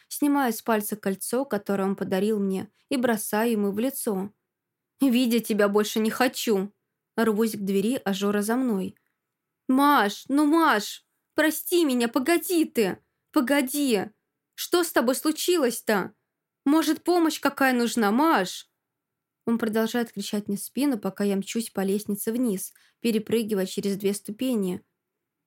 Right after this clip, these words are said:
Эта встреча прошла ещё хуже, чем я представляла себе. Противно, гадко на душе.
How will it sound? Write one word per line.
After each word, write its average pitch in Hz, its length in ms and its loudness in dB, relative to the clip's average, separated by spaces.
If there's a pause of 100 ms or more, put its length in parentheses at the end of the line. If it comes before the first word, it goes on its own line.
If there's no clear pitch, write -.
(100)
Эта 240 240 0
встреча 226 420 -2
прошла 208 380 -2
ещё 226 240 -2
хуже, 240 300 -4
чем 208 180 -4
я 208 120 0
представляла 220 640 -2
себе. 190 440 -6 (540)
Противно, 214 720 -2 (300)
гадко 214 480 0
на 196 160 0
душе. 196 500 -6